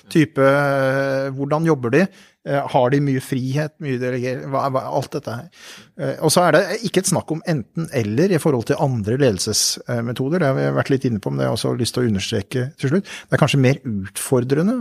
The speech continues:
å bruke belønninger enn å ikke bruke det. Og du må bruke, og hvis du bruker belønninger, så må du også bruke veldig mye tid, og kanskje enda mer enn tiden du ellers ville gjort,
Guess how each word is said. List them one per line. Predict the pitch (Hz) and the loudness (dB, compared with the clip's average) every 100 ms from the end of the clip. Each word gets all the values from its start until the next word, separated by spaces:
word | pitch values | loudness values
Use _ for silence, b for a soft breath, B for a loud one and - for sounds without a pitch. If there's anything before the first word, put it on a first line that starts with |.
| - | -2
å | 143 | -2
bruke | 143 127 - 127 | 0 0 -2 0
belønninger | 123 101 98 110 165 - _ _ - | 2 4 2 2 2 0 _ _ -4
enn | 120 | -2
å | |
ikke | 156 - 98 | -2 -2 -4
bruke | 98 - - | -6 -6 -6
det. | 220 B B B - | -6 B B B 0
Og | |
du | 139 | 4
må | 160 160 | 4 4
bruke, | 165 156 - 139 B | 2 2 -2 -12 B
og | 139 | -2
hvis | 131 - | -2 0
du | 151 | 2
bruker | 190 147 - | 2 2 0
belønninger, | 160 143 123 151 214 B B | 2 2 2 2 0 B B
så | 131 | -2
må | 151 | -2
du | - | -2
også | - - - - 175 b b | -6 -4 -2 0 -2 b b
bruke | 135 135 156 | -2 0 0
veldig | 147 170 151 120 143 | 2 2 2 2 0
mye | 139 | 0
tid, | 180 160 | -2 -4
og | 143 | -4
kanskje | 127 - | -2 -2
enda | 139 110 | -2 0
mer | 123 123 | -2 -2
enn | 131 | -2
tiden | 113 104 | -4 -2
du | 135 | -2
ellers | 127 107 107 | -2 -4 -4
ville | 123 135 | -2 -2
gjort, | 220 | -2